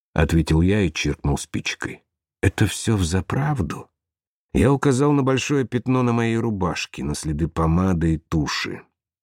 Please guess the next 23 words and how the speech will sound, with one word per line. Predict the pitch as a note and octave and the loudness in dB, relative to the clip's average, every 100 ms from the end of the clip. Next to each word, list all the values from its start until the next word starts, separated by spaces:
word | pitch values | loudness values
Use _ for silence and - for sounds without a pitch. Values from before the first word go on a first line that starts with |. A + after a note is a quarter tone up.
| _ _ _ _ | _ _ _ _
Мэйв | D2 D#2 D#2+ | 2 2 2
покачала | - - D2 - C#2+ C#2 | -2 -2 -2 0 0 0
головой. | C2+ C#2 C#2+ B1+ A#1+ A1+ - _ _ _ _ _ _ | 0 0 0 0 -4 -6 -10 _ _ _ _ _ _
Андреа | B1 C2 D2+ D#2 D2 | 0 2 4 4 2
тронулась | - D#2 C#2+ C2+ C2+ - | 2 2 2 2 -2 -4
рассудком. | D2+ - - D#2+ - - - - _ _ - _ _ | -4 -4 -6 -8 -8 -8 -8 -12 _ _ -20 _ _
«Ну | C#2+ C#2+ | 2 2
что | - - _ F#2 | 0 -8 _ 2
это | F#2 D#2+ E2 | 2 2 2
за | D2+ | 2
справедливость | D#2 - D#2+ D#2 D2 C#2+ D#2 - - - | -2 0 2 2 2 2 0 0 -6 -6
такая?» | - - - - - _ _ _ _ _ _ _ _ _ - | -8 -6 -6 -6 -8 _ _ _ _ _ _ _ _ _ 0
«У | |
меня | F#2+ F#2 F#2+ F2 | 2 4 4 2
такое | F#2 - G2 | 2 2 2
чувство, | E2+ G#2+ - G2+ | 2 0 0 0
что | - | 2
мы | F#2 F2+ | 2 2
высадились | F#2 F2 F2 F2 - | 0 0 0 0 0
на | E2+ | 0
Луне». | E2+ E2 C2 - - _ _ _ _ _ - | 2 0 -2 -6 -14 _ _ _ _ _ -2
«А | D#2+ | 0
Норма?» | F2 F2+ A2+ A2+ A2+ | 2 2 2 2 0